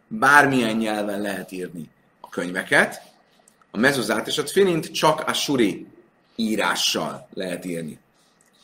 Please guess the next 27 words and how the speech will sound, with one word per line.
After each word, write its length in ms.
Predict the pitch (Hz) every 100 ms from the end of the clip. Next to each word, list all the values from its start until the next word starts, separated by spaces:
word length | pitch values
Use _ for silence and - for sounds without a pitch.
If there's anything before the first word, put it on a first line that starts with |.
| _ _ - -
<clears throat> 600 | - - 156 127 - -
Mi 140 | 127
ez 120 | 135
a 60 | 117
suri 260 | 117 147 127
írás? 320 | 139 120 -
Mindjárt 260 | 131 113
erre 100 | 104
visszatérünk. 560 | 104 98 98 - 82 67 - - _ _
De 80 | 110
most 160 | 113
Simon 220 | - 240 196
Gamliel, 540 | 165 165 165 156 196
mert 280 | 190 170 -
Ábesz 380 | 180 180 156 -
Farim 300 | 165 143 131
Loi 220 | 113 113
Tarjosai 600 | 151 151 123 - 110 92
Kaszfu, 640 | 117 156 - 202 226 226 - _ - _ _
Eloje 400 | 175 190 180 156
Vanis. 360 | 135 123 90 - - - _ _ _
De 80 | -
most 140 | 123 120
Simon 260 | 190 175
Gamliel 380 | 131 117 175 226
azt 220 | 202 196
mondja, 300 | 185 175 170